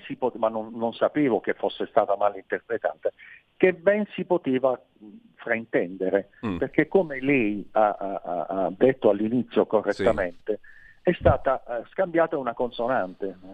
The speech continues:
Speaker 2: Ecco, facciamo proprio la citazione. Allora, lui parla con la moglie, questa intercettazione
Speaker 1: Eh,
Speaker 2: è
Speaker 1: e
Speaker 2: un
Speaker 1: anche perché la
Speaker 2: colloquio.
Speaker 1: consideraz-,
Speaker 2: Ah,
Speaker 1: sì.
Speaker 2: sì, prego, prego, avvocato.
Speaker 1: No, no, anche perché obiettivamente, eh, lei ha detto, eh, effettivamente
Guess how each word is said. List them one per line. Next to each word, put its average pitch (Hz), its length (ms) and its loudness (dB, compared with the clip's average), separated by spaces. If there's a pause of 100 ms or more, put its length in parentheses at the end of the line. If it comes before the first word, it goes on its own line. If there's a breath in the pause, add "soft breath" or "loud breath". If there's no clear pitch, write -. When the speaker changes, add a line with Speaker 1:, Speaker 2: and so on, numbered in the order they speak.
Speaker 2:
Ecco, 123 240 0
facciamo 131 640 2
proprio 110 280 0
la 104 120 2
citazione. 98 480 2
Allora, 117 120 2
lui 160 160 4
parla 101 300 2
con 101 140 4
la 131 80 4
moglie, 107 560 2
questa 87 240 0
intercettazione 98 800 2
Speaker 1:
Eh, 85 100 2
Speaker 2:
è 104 120 2
Speaker 1:
e - 20 8
Speaker 2:
un 107 60 8
Speaker 1:
anche 117 200 2
perché 123 140 4
la 127 80 4
Speaker 2:
colloquio. 117 300 4
Speaker 1:
consideraz-, 78 580 -6
Speaker 2:
Ah, 80 160 -2 (160)
Speaker 1:
sì. - 80 2
Speaker 2:
sì, 113 160 4
prego, 113 240 2
prego, 110 220 2
avvocato. 73 360 -4 (440)
Speaker 1:
No, 240 140 6
no, 196 160 4
anche 202 260 0
perché - 360 0
obiettivamente, 135 920 2
eh, 107 140 0 (120)
lei 127 360 2
ha 101 160 4 (100)
detto, 110 520 -2
eh, 95 200 0
effettivamente 113 800 0